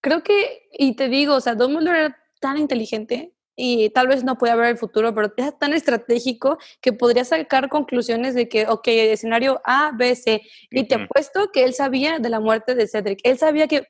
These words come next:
Speaker 1: era, podría pasar.
Speaker 2: Sí, sabía
Speaker 1: Y
Speaker 2: que un
Speaker 1: dejó que
Speaker 2: alumno suyo
Speaker 1: pasara.
Speaker 2: iba, sí.
Speaker 1: Y dejó que pasara. O sea, he's a bitch. We don't like him.
Speaker 2: Maldito
Speaker 1: Mm.
Speaker 2: Dumbledore.
Speaker 1: Amigos, eso sí, no pueden esperar un Funko Pop de, de Dumbledore en este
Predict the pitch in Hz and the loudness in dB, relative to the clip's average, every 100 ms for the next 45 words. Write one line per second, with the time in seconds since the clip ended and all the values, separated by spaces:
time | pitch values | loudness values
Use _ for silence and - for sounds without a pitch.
0 | - 247 262 262 _ 240 240 240 240 220 | 0 2 2 0 _ 0 0 0 -2 0
1 | 208 190 - _ _ _ 120 117 117 143 | -2 -2 -6 _ _ _ 2 2 4 2
2 | 123 113 107 107 101 104 - 104 98 95 | 2 2 0 -2 -6 -4 -2 -2 -4 -6
3 | 95 92 - 92 - 135 - _ _ _ | -8 -8 -12 -10 -2 -2 -2 _ _ _
4 | _ 240 220 214 226 247 226 - 247 - | _ 0 0 0 -4 -6 -10 -12 -16 -18
5 | _ - 208 190 - - 233 208 185 180 | _ -4 -4 -4 -8 -20 -6 0 0 0
6 | - - _ - 226 202 175 180 185 - | -6 -16 _ 0 0 0 -4 -6 -8 -8
7 | - _ _ _ _ _ _ 311 311 120 | -16 _ _ _ _ _ _ -10 -6 -8
8 | 208 98 92 85 87 - - _ - 240 | -8 -10 -10 -10 -14 -20 -20 _ -6 0
9 | 269 277 285 - 294 349 294 240 254 311 | 2 2 2 0 0 0 0 0 0 0
10 | 330 277 - 220 220 240 240 240 233 226 | 0 -2 0 2 2 0 -4 -4 -4 -4
11 | 233 220 202 - 202 196 202 196 196 196 | 0 -2 -2 -2 -2 -2 -4 -4 -2 -2
12 | 190 190 185 - 185 180 | -2 -4 -8 -10 -10 -10